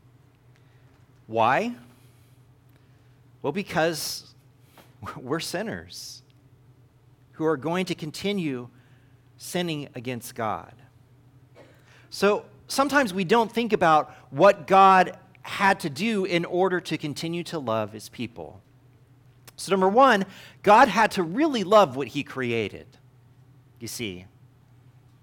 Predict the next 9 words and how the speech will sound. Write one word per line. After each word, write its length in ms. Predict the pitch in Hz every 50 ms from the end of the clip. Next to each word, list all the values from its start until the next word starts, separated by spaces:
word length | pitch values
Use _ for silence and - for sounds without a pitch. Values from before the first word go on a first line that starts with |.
| _ _ _ _ _ _ _ _ _ _ _ _ -
God 240 | - 156 180 208 208
created 640 | - - - 196 202 202 - 180 208 247 269 277 247
us 180 | 226 202 - -
to 100 | - 156
be 200 | 190 185 190 190
in 100 | 175 165
relationship 760 | 160 160 147 165 180 202 196 - 175 151 - - 139 -
with 160 | 123 113 - -
him. 360 | 123 107 87 82 85 90